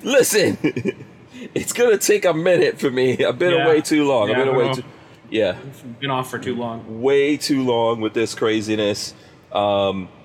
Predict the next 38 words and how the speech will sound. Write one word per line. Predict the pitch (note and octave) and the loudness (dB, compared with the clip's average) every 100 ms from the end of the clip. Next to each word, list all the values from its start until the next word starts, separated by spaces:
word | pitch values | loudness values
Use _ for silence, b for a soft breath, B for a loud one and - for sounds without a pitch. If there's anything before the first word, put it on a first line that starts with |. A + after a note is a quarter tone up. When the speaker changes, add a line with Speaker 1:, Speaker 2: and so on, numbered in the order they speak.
| - | -12
Speaker 1:
let | - C#3 C#3 | -2 -2 0
me | D#3 | 0
just, | C#3+ D3+ C#3+ - - | 2 2 2 -2 0
uh, | C3+ B2+ B2 A#2 | 2 4 2 0
start | - C#3+ C3 B2 | -2 0 0 0
here | C3+ | -2
by | B2+ | 0
remi-, | A#2+ A#2 B2 C3 - | 0 0 -2 -2 -6
reminding | A#2 A#2+ B2+ C#3 C3 A#2+ | -4 -2 -2 -2 -2 -2
everyone | A#2 A#2+ A#2 | -2 -2 -2
to | A2+ | -2
go | A2+ A#2+ | -2 0
to | A2 | 0
hank | A#2+ G#2+ | -4 -6
strange | B2 A2+ G#2+ | -6 -6 -4
dot | A2+ - | -4 -4
com, | - A#2+ A#2 A#2 A2 B B - | -4 -4 -2 -4 -8 B B -10
sign | - A#2 | -4 -2
up | A#2+ | -2
for | - A2+ | 0 0
our | G#2+ | 0
email | - A#2+ A#2+ A#2 | -2 -2 0 0
list | A2+ A2+ A2+ - | 0 0 0 0
there. | A#2 A#2 | 2 2
It's | G#2+ | -2
a | G2+ | -4
good | A#2+ | -2
way | A#2 | 0
you | A2+ | -2
can | G#2 G#2+ | -2 -6
look | A#2 B2 | -4 -2
around, | A#2 A2+ | -2 -2
see | - A#2 | -2 0
all | A2+ | 0
our | G#2+ | 0
different | G#2 A2+ A2+ F2+ | 0 -4 -6 -4
social | A2+ - A2+ | -6 -4 -6
media, | A2 A2 A2+ A2+ G#2+ | -4 -4 0 0 -2